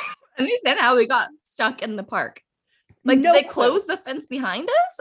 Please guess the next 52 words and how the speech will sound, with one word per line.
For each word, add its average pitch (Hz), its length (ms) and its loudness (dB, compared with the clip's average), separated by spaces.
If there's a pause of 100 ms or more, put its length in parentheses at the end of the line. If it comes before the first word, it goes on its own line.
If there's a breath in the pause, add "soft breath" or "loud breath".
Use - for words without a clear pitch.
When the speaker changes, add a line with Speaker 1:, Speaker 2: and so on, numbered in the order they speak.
Speaker 1:
or 480 120 -2
Speaker 2:
No 277 140 4
Speaker 1:
something? 466 140 2
Speaker 2:
fucking 392 240 0
Speaker 1:
Like 359 140 -4
Speaker 2:
clue. 269 340 -4
I 247 80 0
have, 240 180 -4 (120)
I 254 120 0
have 247 220 -4
no 247 320 -4
fucking 233 320 -10
clue 190 160 -8
what 185 100 -6
happened. 208 400 -6
But, 247 160 4
like, 247 320 0 (260 loud breath)
at 254 160 0
some 302 220 0
point 285 220 -6
I 254 80 -2
was 254 120 -4
like, 247 160 -4
"Oh, 554 160 -2
I 392 60 -2
kinda 285 280 -4
feel 277 180 -2
like 247 180 -4
we 214 120 -6
live 208 160 -4
here 180 180 -6
now." 175 180 0
Like, 202 160 -6
it 214 80 -6
was, 240 100 -8
like, 220 160 -4
kinda 302 300 -6
cool, 214 160 -4
but, 175 140 -6
like, 196 140 -6
we 208 60 -8
didn't 180 160 -8
know 180 140 -4
anything 175 640 -10
that 180 140 -4
we 165 80 -8
were 175 120 -8
doing 165 360 -12
or 180 60 -8
whatever. 180 460 -6 (320 loud breath)
Speaker 1:
Yeah. 220 440 4
Speaker 2:
But - 60 -10